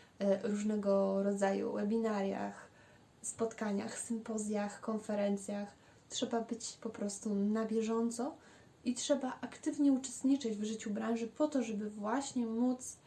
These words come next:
e, śledzić najnowsze trendy i wiedzieć, w jakim kierunku warto się rozwijać. Oczywiście nie chodzi o to, żeby rozwijać się też we wszystkim. Chodzi o to, żeby rozwijać się w tych polach, które pasują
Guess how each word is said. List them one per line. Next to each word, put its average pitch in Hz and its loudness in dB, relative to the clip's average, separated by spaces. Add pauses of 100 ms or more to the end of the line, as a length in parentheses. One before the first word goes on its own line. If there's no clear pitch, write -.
(400)
e, 226 0 (120)
śledzić 285 0
najnowsze 277 2
trendy 254 2
i 240 0
wiedzieć, 240 2 (1000)
w - -8
jakim 302 4
kierunku 233 0
warto 208 -4
się 202 -6
rozwijać. - -8 (880)
Oczywiście 226 -2
nie 233 4
chodzi 226 2
o 202 2
to, 202 -4
żeby 196 -4
rozwijać 202 0
się 202 -8
też 196 -4
we 202 -2
wszystkim. 196 -8 (500)
Chodzi 247 0
o 240 0
to, 240 -2
żeby 220 0
rozwijać 214 2
się - -4
w - -16
tych - -2
polach, 214 -4
które 254 -2
pasują 233 2